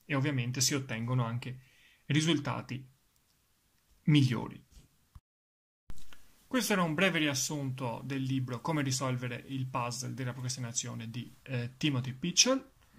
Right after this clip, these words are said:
Ho cercato di concentrarmi solo sugli aspetti più interessanti e più utili del libro. Ovviamente, se leggete il libro, ci sono innumerevoli esempi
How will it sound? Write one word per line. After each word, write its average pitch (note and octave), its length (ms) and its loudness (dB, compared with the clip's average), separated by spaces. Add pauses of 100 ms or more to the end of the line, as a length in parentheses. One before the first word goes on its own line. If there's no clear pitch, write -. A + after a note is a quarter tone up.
(760)
Ho F#3 40 4
cercato D#3 360 6
di D3 80 6
concentrarmi C#3 600 0
solo D3 220 2
sugli C3 160 -2
aspetti C3 360 0
più C#3+ 100 2
interessanti C3 840 6
e C3+ 60 2
più C3+ 200 2
utili C3 300 0
del G3+ 180 4
libro. G3 420 4
Ovviamente, C3+ 720 2
se - 180 2
leggete C3+ 340 4
il B2 100 0
libro, B2 360 0
ci B2+ 160 0
sono B2 320 0
innumerevoli A#2+ 760 -2 (220)
esempi B2+ 580 -4